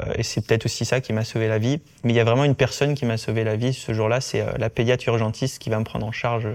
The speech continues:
à l'hôpital de Lunéville à l'époque, euh, qui va, euh,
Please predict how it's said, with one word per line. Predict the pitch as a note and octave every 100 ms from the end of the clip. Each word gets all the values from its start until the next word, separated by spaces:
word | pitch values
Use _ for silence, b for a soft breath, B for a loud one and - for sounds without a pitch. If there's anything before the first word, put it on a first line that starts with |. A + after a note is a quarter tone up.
| -
à | A2+
l'hôpital | A2+ A2+ B2+ B2
de |
Lunéville | A2+ A2 G#2+ A#2+ B2+
à |
l'époque, | A2 G#2+ - - - B B B B B B B - A#2+
euh, | A2+
qui | -
va, | A#2 B2+ C3+
euh, | A#2 A2